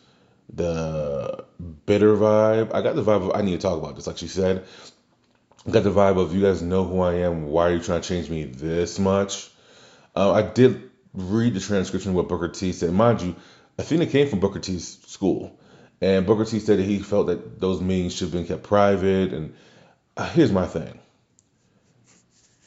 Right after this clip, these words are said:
Those, those meetings were never gonna be private, one.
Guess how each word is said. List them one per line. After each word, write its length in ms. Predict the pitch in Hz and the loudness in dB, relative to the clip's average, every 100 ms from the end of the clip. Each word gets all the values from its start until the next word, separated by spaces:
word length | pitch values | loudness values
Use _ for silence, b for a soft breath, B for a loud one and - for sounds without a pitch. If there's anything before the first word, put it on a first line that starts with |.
| _ _ _ _ - - _ - B B B B B _ _ _ - _ _ _ _ _ _ _ _ _ _ _ _ _ _ _ | _ _ _ _ -20 -20 _ -20 B B B B B _ _ _ -20 _ _ _ _ _ _ _ _ _ _ _ _ _ _ _
Those, 340 | - 110 107 - | 0 2 2 -4
those 300 | 120 120 107 | 2 4 4
meetings 240 | 139 117 | 2 4
were 60 | 104 | 6
never 160 | 107 | 6
gonna 160 | 110 117 | 6 4
be 40 | |
private, 460 | 107 90 85 107 110 - _ _ | 4 4 4 2 -2 -12 _ _
one. 560 | 98 95 87 95 113 | -2 0 2 0 -4